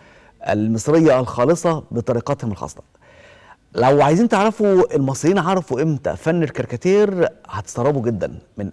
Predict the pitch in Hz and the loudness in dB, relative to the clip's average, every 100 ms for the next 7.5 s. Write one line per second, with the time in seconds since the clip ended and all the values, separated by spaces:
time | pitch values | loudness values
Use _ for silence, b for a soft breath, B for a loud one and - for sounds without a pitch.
0 | - 185 156 - 107 107 110 135 113 - | -2 0 0 -6 -8 -4 -2 -2 -2 -4
1 | 110 151 131 117 104 131 180 170 110 104 | -4 -2 -4 -4 -4 -2 -2 -4 -8 -8
2 | - 98 123 143 151 127 - _ 90 101 | -10 -8 -4 -2 -2 -2 -8 _ -8 -6
3 | 92 139 143 - 92 131 131 - 98 104 | -2 -2 -2 -8 -8 -6 -6 -8 -10 -10
4 | 110 160 147 107 104 123 117 143 127 123 | -2 -2 0 -4 -6 -8 -2 0 0 -2
5 | 147 123 104 104 107 131 117 - B B | -2 -2 -2 -2 -2 -2 -2 -4 B B
6 | B B 113 180 180 147 117 151 165 139 | B B -4 -2 0 -4 -2 0 0 0
7 | 123 - 160 135 | -4 -2 -2 -2